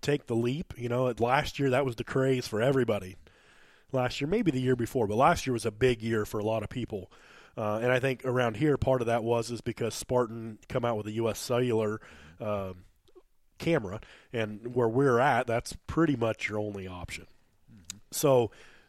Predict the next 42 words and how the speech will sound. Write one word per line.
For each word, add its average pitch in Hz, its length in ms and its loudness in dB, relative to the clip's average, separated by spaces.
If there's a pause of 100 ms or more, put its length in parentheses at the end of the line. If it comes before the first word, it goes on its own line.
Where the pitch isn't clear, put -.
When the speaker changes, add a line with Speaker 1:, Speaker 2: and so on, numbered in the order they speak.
Speaker 1:
there 123 180 2
were 135 100 4
lots 123 280 4
of 127 100 -8
people 135 360 -2
that 113 280 -6 (320)
took - 220 0
that 123 200 2
plunge, 127 560 -2 (240)
and 120 140 -4
I 131 140 2
almost 156 480 4
did. 117 340 -2 (560)
But 117 120 0
I, 113 200 2
I 104 120 -4
talked 120 320 2
to 123 60 -4
you, 156 160 6
Louie. 120 280 2
You 127 180 -2
had 127 140 -2
a 123 60 -4
few 120 280 0
of 123 140 0
'em, 165 140 -8 (120)
and 110 220 -6
I 107 80 -4
said, 113 180 -6
"Well, 113 220 -2
I'm 147 60 -2
gonna 151 100 2
wait 131 260 0 (220)
and 110 180 -10
see 127 180 -4
what 117 200 -2
you 123 180 0
think 113 400 -6
before 107 360 -2
I 110 120 -2
do 101 220 -2
it." 135 100 -4